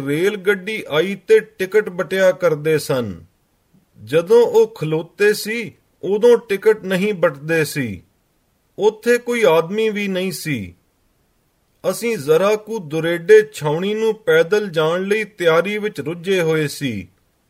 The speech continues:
ਇਤਨੇ ਨੂੰ ਗੱਡੀ ਕਿਸੇ ਪਾਸਿਓਂ ਆ ਗਈ ਅਤੇ ਟਿਕਟ ਬਟਣ ਲੱਗ ਪਏ।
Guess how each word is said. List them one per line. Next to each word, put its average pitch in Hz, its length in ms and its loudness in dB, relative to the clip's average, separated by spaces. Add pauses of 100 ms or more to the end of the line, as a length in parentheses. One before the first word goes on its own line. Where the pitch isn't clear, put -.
(760)
ਇਤਨੇ 214 380 2
ਨੂੰ 233 260 0
ਗੱਡੀ 160 360 0
ਕਿਸੇ 208 360 -2
ਪਾਸਿਓਂ 196 540 -2
ਆ 147 200 2
ਗਈ 190 360 -4 (420)
ਅਤੇ 202 240 4
ਟਿਕਟ 175 340 -4
ਬਟਣ 143 480 -2
ਲੱਗ 147 140 2 (140)
ਪਏ। 147 300 4